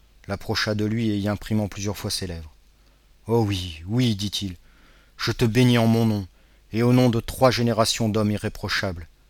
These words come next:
Écoute donc ce qu'ils disent par ma voix. L'édifice que le malheur a détruit, la Providence peut le rebâtir. En me voyant mort d'une pareille mort,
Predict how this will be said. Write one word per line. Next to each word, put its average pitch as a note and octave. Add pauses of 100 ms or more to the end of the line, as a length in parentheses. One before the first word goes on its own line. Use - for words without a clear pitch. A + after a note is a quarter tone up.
(640)
Écoute A2
donc A#2+
ce -
qu'ils G#2
disent G2
par G2+
ma F#2+
voix. F2+ (800)
L'édifice A#2
que B2
le A2+
malheur A#2
a A2
détruit, G#2+ (540)
la G#2+
Providence A2+
peut -
le G#2+
rebâtir. F#2+ (760)
En A2+
me A#2+
voyant A#2+
mort B2
d'une G#2+
pareille A2
mort, A#2